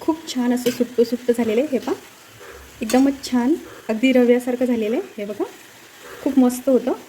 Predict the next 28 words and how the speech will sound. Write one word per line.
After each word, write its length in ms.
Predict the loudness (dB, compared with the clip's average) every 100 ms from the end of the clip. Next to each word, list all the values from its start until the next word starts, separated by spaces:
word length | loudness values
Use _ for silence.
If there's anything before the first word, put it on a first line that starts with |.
| -20 -20 -18 -10
आणि 160 | -4
मी 160 | 0 4
हे 120 | 4
सगळं 320 | 2 0 0 -2 -8 -10 -10 -12 -12 -2
गॅस 180 | -2 -2 -4
बारीक 300 | -4 -4 -4
करून 220 | -2 -2
केलेलं 360 | -2 -2 0 -2
आहे, 80 | -2 -8 -14 -8 -8 -10 -16 -20 -20 -20 -20 -20 -16 -12 -12 -12 -20 -20 -12 -8
तर 100 | -8 -2
खूप 300 | -2 -2 -4
छान 200 | -4 -2
झालेलं 300 | -2 0 -2
आहे. 120 | -2
तर 60 |
मी 120 | -4 -4
आता 240 | -6 -10 -12 -18 -20 -20 -14 -4
गॅस 220 | -4 -2
बंद 220 | 0 2 2
करून 300 | 4 4 4
घेते 420 | 4 0 -4 -6 -16 -16 -16 -16 -20 -20 -20 -20 -20 -20 -18 -18 -8
आणि 240 | -2 0
याच्यामध्ये 380 | 0 0 0 0
टाकून 300 | -2 -4 0
घेते 320 | 2 2 -2 -8 -16 -16 -8
आपण 400 | 0 4 6 6
ज्या 180 | 4 2
वाटीने, 360 | 0 2 0